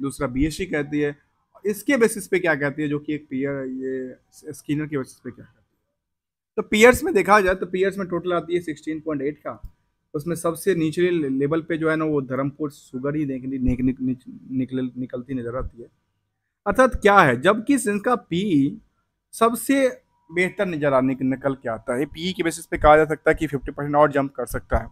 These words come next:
लेकिन स्टॉक में क्या लग रहा है, लगातार गिरावट का माहौल देखने को मिला, अब जाके सस्टेन करती नजर आती है।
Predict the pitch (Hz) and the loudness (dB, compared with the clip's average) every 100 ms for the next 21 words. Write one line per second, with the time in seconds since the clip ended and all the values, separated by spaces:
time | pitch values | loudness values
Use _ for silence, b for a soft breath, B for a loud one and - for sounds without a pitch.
0 | _ _ - 143 151 147 - 147 151 156 | _ _ -6 -2 0 -2 -2 -4 -2 -4
1 | 147 143 139 139 139 131 131 131 120 117 | -4 -2 -2 -2 -2 -2 -2 -4 -4 -6
2 | 120 131 135 131 127 127 131 131 127 123 | -6 -10 -12 -12 -12 -14 -14 -16 -16 -20
3 | 131 _ _ _ _ _ _ _ _ _ | -20 _ _ _ _ _ _ _ _ _
4 | _ _ - 139 147 143 143 147 - 139 | _ _ -8 -4 0 0 -2 -8 -4 -4
5 | 139 135 127 139 131 135 135 127 131 127 | -2 -6 -6 -4 -2 0 -2 -4 -8 -8